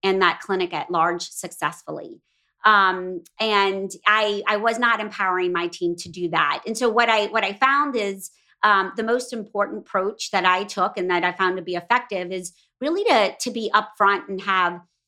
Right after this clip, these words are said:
really transparent conversations and communications with m-, with my team I did at that time about what, what were my expectations, what were their expectations of me, and then how we could together come up with some boundaries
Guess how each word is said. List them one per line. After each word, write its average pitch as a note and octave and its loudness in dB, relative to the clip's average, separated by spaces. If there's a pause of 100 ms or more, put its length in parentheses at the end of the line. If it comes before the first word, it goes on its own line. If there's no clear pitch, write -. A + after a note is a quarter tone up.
(180)
really E4+ -2
transparent A3+ -2
conversations G#3 0
and G3+ 0
communications G3+ -2
with F#3+ -4
m-, F#3 -4
with F#3 -4
my F#3 4
team G#3 -2
I G3+ 0
did F3+ -2
at F3+ 0
that F3+ 2
time G3+ -2 (440)
about B3+ 4
what, E4 2 (160)
what D#4+ 0
were B3+ 2
my G#3+ 0
expectations, B3 -8
what F3+ -10
were D#3+ -6 (120)
their A3+ -2
expectations B3 -6
of G#3 -6
me, A3 -4 (320)
and C4 4
then C#4+ 6
how D#4 2
we G4 0
could A3 -2 (160)
together G#3 2
come A#3+ 0
up A#3 2
with A#3 -4
some G#3+ -2
boundaries F3+ -2